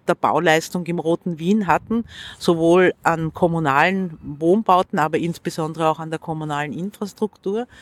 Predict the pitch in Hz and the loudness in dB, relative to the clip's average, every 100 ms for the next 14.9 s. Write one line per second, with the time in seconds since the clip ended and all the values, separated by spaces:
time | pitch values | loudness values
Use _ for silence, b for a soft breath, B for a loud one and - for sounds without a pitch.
0 | B B B B - 185 185 - 180 196 | B B B B 0 2 2 -2 -4 -4
1 | - 202 208 240 247 B B - 202 - | -2 0 4 4 4 B B -4 0 2
2 | 196 139 170 147 151 - 190 185 - 180 | 2 0 2 2 4 2 -2 -4 -2 -2
3 | 180 - 190 - 156 170 180 B B - | -2 -4 -6 2 2 2 -4 B B -4
4 | 185 - 185 175 160 175 151 180 180 180 | -4 -2 0 2 2 0 -2 -2 0 0
5 | 160 170 170 - 139 135 147 135 160 156 | 2 4 2 0 0 0 -2 -4 -4 0
6 | 143 156 190 175 170 160 170 - - 147 | 2 2 2 2 0 -2 -10 -12 -6 0
7 | 143 165 165 B B B - 165 156 151 | 2 4 0 B B B -8 0 0 0
8 | 156 160 165 156 - 143 170 165 151 156 | -2 -4 -6 -4 -2 0 0 2 0 0
9 | - 127 123 - 180 147 156 143 160 151 | -2 0 -2 0 -4 0 0 2 -4 2
10 | 139 165 185 170 170 165 - 151 139 - | 2 4 2 0 -2 -4 -2 -2 -2 -4
11 | 180 165 - - 165 131 156 - 175 127 | -2 -2 -2 -10 -10 -6 -2 -2 2 2
12 | 143 185 180 190 185 - 160 175 208 - | 2 0 -2 -4 -6 0 0 0 -8 -10
13 | B B B B 208 - 190 156 196 - | B B B B 0 2 4 6 4 2
14 | 233 208 185 196 220 - 208 202 | 2 2 2 0 0 2 4 4